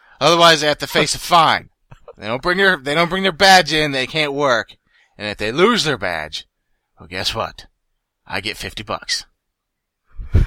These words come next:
Speaker 2: That's great.
Speaker 1: Oh, you know what? Even better.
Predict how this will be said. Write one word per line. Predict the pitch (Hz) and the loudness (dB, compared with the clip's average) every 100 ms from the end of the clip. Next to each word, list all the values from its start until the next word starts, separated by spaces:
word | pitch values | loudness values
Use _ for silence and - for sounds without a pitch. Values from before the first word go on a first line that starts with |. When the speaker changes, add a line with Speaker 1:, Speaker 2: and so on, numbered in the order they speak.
| 143 156 - 165 - | 0 -6 -2 2 2
Speaker 2:
That's | 190 - - | 2 -2 -8
great. | 165 - - _ _ _ - _ _ _ _ - - | -8 -8 -12 _ _ _ -20 _ _ _ _ -8 4
Speaker 1:
Oh, | 196 | 6
you | 214 220 | 6 6
know | 233 | 8
what? | 254 240 180 | 8 8 4
Even | 220 196 | 2 4
better. | 214 247 139 | 6 6 6